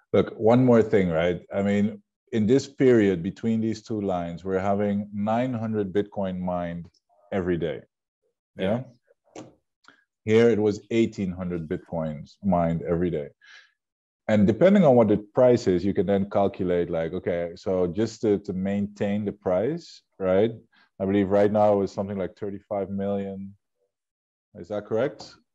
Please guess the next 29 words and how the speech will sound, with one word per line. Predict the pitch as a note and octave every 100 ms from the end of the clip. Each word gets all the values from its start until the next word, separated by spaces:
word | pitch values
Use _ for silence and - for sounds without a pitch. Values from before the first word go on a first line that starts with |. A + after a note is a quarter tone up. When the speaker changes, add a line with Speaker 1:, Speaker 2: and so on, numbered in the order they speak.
| _
Speaker 1:
Like, | G2+ E2+ D#2+ -
um, | F#2 F2 F2 F2+ F#2+
nine | G#2 G2+ G#2
hundred | G2+ G2+ G2
Bitcoin | F#2+ G#2 - A2 A2 A#2 A#2 _ _ _ _ _ _ _ _ _ _
would | G2+ F#2+
be | G2
like, | F#2+ F2+ F2 -
uh, | G2 F2+ F2 F2 F2+ G2 -
thirty-eight. | G2+ F#2+ F#2 F2+ F2+
So | G2+
if | F#2+
it | G2
was | F#2+
a |
thousand, | F#2 - G#2+ G#2+
it | G#2+
would | G#2 F#2
be | G2
like | F#2 -
thirty-eight | A2+ G2+ F#2+ F#2
million. | F2+ E2 E2
So | E2+
yeah, | F#2+ E2+
it's | E2 -
about | G2 G#2+ G#2
thirty-five | - B2+ B2 B2+ A#2 G#2+
million | G#2 G#2+ A2+ G#2+ G#2 G2+ - _ _ _ _ _ F#2
bit, | G2+ G#2